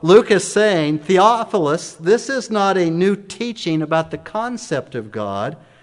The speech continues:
I want you to know the truth of God in the person of Jesus Christ." And in order to accomplish that, in order for Theophilus to come to know Jesus Christ,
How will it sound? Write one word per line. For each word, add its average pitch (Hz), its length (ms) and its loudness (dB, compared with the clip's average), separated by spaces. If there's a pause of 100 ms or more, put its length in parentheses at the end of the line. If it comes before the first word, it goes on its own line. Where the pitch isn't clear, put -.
(180)
I 208 220 2
want 240 380 -2
you 226 100 -4
to 196 160 -4
know 190 260 -2
the 147 160 -2
truth 214 540 -8
of 160 180 -8
God 131 520 -4 (640)
in 202 360 0
the 185 120 -4
person 127 800 -8 (580)
of 147 140 -4
Jesus 143 420 -6
Christ." - 600 -8 (720)
And 156 120 0
in 147 120 0
order 208 240 4
to 202 200 0
accomplish 185 720 -4
that, 107 540 -2 (320)
in 147 120 0
order 220 200 6
for 220 180 2
Theophilus 165 800 0
to 147 120 -6
come 202 380 -4
to 185 200 -2
know 165 760 4
Jesus 127 420 -8
Christ, 98 560 -10